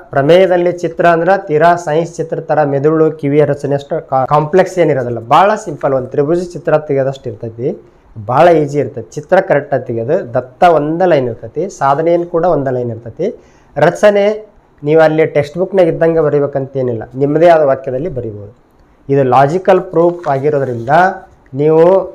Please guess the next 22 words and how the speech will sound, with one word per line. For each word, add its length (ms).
ಆ 260
ಅರ್ಥ 240
ಬರೋ 240
ರೀತಿಯಲ್ಲಿ 400
ಬರೆದ್ರೂ 260
ಕೂಡ 220
ಕರೆಕ್ಟ್ 280
ಆಗ್ತೈತಿ. 340
ಅದಕ್ಕೆ, 440
ಆ, 40
ಇದನ್ನ 320
ಗಮನದಲ್ಲಿಟ್ಕೊಂಡು 1000
ನಿಮ್ಮ 260
ಉದ್ದೇಶ 520
ಏನಂದ್ರೆ, 680
ಐದಕ್ಕೆ 440
ಐದು, 320
ನಾಲ್ಕಕ್ಕೆ 460
ನಾಲ್ಕು, 300
ಮೂರಕ್ಕೆ 440
ಮೂರು 200
ತಗೊಳ್ಳೋದಲ್ಲ. 640